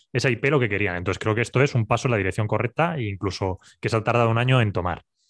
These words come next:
Ahora bien, lo de que la industria se vaya a perjudicar por tal, por un motor, sí y no. Es decir, eh,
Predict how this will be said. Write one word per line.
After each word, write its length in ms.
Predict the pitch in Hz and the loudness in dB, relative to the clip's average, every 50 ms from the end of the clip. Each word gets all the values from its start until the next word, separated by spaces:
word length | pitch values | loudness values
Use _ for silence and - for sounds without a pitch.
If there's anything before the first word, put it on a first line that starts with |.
| _ _ _ _ - - - - - - | _ _ _ _ -20 -20 -20 -14 -2 2
Ahora 140 | 143 160 | 4 6
bien, 200 | 147 127 113 107 | 6 6 4 4
lo 100 | 110 120 | 4 4
de 100 | 117 120 | 4 2
que 120 | 117 - 120 | 2 2 2
la 100 | 117 113 | 2 4
industria 520 | 117 123 147 - - - 180 180 185 190 | 4 4 4 4 4 2 4 4 4 4
se 140 | 160 - 165 | 2 4 4
vaya 340 | 170 170 165 170 160 175 160 | 6 6 6 6 4 4 2
a 60 | 139 | 2
perjudicar 640 | 139 143 - - 156 151 135 - 151 147 143 127 - | 2 2 2 4 2 2 4 4 4 2 2 2 2
por 160 | 139 135 135 | 0 0 2
tal, 220 | - 160 117 87 - _ _ _ _ - | 4 2 2 2 -2 _ _ _ _ 2
por 120 | 131 131 | 4 6
un 60 | 143 | 6
motor, 420 | 143 139 139 135 151 117 80 - _ _ - - - - - _ _ _ _ _ _ _ _ _ _ _ _ _ _ - - - - - - - - | 6 6 4 4 4 2 2 0 _ _ -20 -20 -20 -20 -20 _ _ _ _ _ _ _ _ _ _ _ _ _ _ -2 0 0 2 0 0 -2 -2
sí 260 | - - 196 208 208 | -2 0 2 4 4
y 60 | 175 | 6
no. 260 | 160 175 165 127 - - | 4 4 4 4 2 2
Es 120 | 143 156 | 2 2
decir, 340 | 151 135 - 127 117 - _ _ _ _ - | 2 2 2 0 0 0 _ _ _ _ -4
eh, 480 | 147 135 127 127 123 123 123 120 127 | 0 0 2 2 2 2 0 -2 -4